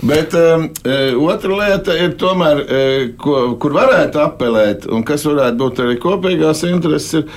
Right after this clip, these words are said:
tā, tā sauktās starptautiskās tiesības, ja. Nu, šeit vajadzētu tomēr ieņemt, un tur var kritizēt Indiju, vai ne, skaidrāk un stingrāk pozīciju. Jo tas ir arī Indijas interesēs, ja.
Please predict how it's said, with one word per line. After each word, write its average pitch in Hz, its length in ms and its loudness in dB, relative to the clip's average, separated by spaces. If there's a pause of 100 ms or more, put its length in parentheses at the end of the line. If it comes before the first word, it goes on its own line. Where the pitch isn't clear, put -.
(220)
tā, 131 120 0 (100)
tā 135 240 -2
sauktās 131 460 -2
starptautiskās 117 720 0
tiesības, 95 680 0
ja. 120 160 2 (240)
Nu, 113 80 0
šeit 170 300 0
vajadzētu 139 460 2
tomēr 135 300 2 (180)
ieņemt, 120 340 2
un 113 120 2
tur 117 340 -2
var 123 220 4
kritizēt 180 680 2
Indiju, 165 480 2
vai 131 120 2
ne, 147 160 2
skaidrāk 143 580 0
un 117 80 0
stingrāk 127 460 0
pozīciju. 95 680 0 (380)
Jo 110 100 0
tas 180 280 0
ir 165 100 2
arī 165 340 4
Indijas 160 380 2
interesēs, 92 680 -2
ja. 151 200 0